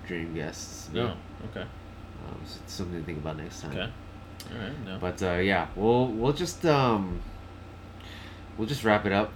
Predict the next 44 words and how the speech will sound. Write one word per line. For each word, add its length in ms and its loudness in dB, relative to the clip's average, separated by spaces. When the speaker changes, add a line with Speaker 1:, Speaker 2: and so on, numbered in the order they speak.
Speaker 1:
for, 280 4
uh, 360 4
for 100 -2
this 220 -6
time. 380 2
Speaker 2:
Okay. 80 -2
Speaker 1:
Um, 200 -2
feeling 180 -4
the 60 -6
alcohol 420 -6
a 40 -6
little 160 -4
bit, 340 -2
so 180 -6
Speaker 2:
<laughs> 680 -4
Speaker 1:
probably 100 -2
Speaker 2:
Oh, 220 -2
Speaker 1:
gotta, 300 2
Speaker 2:
Friday 280 4
night, 280 0
okay. 240 2
Speaker 1:
probably 160 4
gotta 160 0
stop. 360 0
Yeah, 180 4
it's 120 -4
Friday 300 6
night, 280 6
so, 260 2
you 140 4
know, 220 4
Speaker 2:
<laughs> 440 -12
Speaker 1:
gotta 180 12
get 180 12
ready 200 12
for 160 8
a 40 8
club. 800 10
Speaker 2:
<laughs> 60 -14
All 800 0
right. 200 4
Speaker 1:
Yeah, 120 -8
so, 200 -6
uh, 180 -6